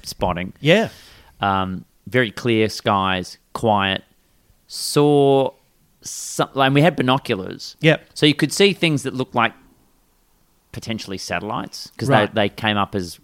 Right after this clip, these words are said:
Speaker 1: round blobs
Speaker 2: Right.
Speaker 1: moving through the sky. But then there was one that was classic cigar-shaped.
Speaker 2: Right.
Speaker 1: That was moving in a different way to everything else. However, what I wanted it to do was stop moving.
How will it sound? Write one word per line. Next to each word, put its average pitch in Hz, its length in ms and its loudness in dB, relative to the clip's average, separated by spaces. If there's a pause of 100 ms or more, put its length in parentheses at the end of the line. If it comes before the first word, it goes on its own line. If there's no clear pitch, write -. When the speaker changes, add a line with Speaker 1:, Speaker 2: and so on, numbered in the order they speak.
Speaker 1:
round 87 540 -6 (360)
blobs 82 640 -12
Speaker 2:
Right. 117 460 -2
Speaker 1:
moving 98 260 -4
through 95 140 -10
the 87 60 -10
sky. 90 340 -4 (200)
But - 80 -6
then 135 120 4
there 139 80 0
was 127 100 -2
one 147 220 4
that 135 120 0
was 120 180 -2
classic 147 640 -4
cigar-shaped. - 960 -8
Speaker 2:
Right. 131 500 -2 (600)
Speaker 1:
That 120 100 0
was 120 160 -4
moving 147 300 2
in 135 80 0
a 131 60 2
different 143 460 -2
way 113 440 0
to - 200 -8
everything 98 460 -6
else. 90 400 -6 (340)
However, 135 360 2
what 131 180 4
I 127 60 8
wanted 127 480 -4
it 101 120 -6
to 113 80 -10
do 104 200 -2
was 95 160 -6
stop - 640 -4
moving. 85 540 -8